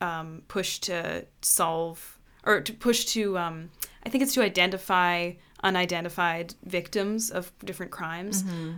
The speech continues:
Speaker 1: Um, and I think that stuff is really positive, but I, this Vulture article talks about how some of that, um, serious highbrow crime can be problematic sometimes because people will want to get involved, but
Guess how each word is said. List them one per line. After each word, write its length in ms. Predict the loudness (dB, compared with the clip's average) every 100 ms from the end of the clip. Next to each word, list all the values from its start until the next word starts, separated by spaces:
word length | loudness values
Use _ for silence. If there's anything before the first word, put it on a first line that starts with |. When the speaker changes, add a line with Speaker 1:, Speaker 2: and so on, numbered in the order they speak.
| 0
Speaker 1:
Um, 420 | 2 2 -2 -4 0
and 140 | 2
I 80 | 2
think 240 | 0 0
that 380 | 2 2 2 -4
stuff 540 | -4 0 4 4 2
is 180 | -4 -4
really 220 | -4 -4
positive, 520 | -6 -6 -6 -4 -4 -2
but 160 | -2
I, 160 | -2 -2 -12 _ -20
this 360 | -4 2 2 2
Vulture 500 | 0 0 2 0 2
article 340 | 2 0 -6
talks 340 | -4 -4 -4 -4
about 240 | -4 -4
how 320 | -2 -2 -2 -8 -20 -20 -20 -10
some 240 | 0 2 2
of 160 | 2
that, 320 | 4 4 2 -6 -20 -10 -4
um, 420 | -4 -6 -12 -16 -20 -4
serious 420 | 2 4 4 4
highbrow 480 | 2 2 2 2 0
crime 500 | 0 -2 -2 -2 -8 -16 -20 -6
can 160 | -4
be 120 | -2 -2
problematic 640 | 0 2 2 2 0 0
sometimes 540 | 0 -2 -4 -4 -4
because 540 | -8 -8 -2 -2 -2 -4
people 580 | -6 -2 0 0 -2 -6 _ 0
will 280 | 4 6 6
want 220 | 4 4
to 100 | 2
get 180 | 4 4
involved, 580 | 2 2 2 2 -2 0
but 240 | 0 0